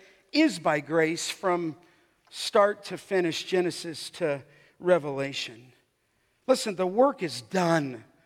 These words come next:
of Christ. It's all finished. Jesus on the cross, you know this,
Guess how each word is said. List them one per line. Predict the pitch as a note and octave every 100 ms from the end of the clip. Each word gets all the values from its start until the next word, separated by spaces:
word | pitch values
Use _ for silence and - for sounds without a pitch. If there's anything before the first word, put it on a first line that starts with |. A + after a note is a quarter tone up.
| _ -
of | E3+ B2+
Christ. | - C#3 A2 - - - - - - _ _ _ _ _
It's | C4 -
all | C#4+ D4+
finished. | - - A#3 G3+ A#2 - - - - - _ _ _ _ -
Jesus | D3 D#4+ A3 B3 C4+
on | B3
the | G#3+
cross, | - C4 C#4+ C4 F3 -
you | A#3 C#4
know | C#4+ E4
this, | E4+ C#4+ E3 - - -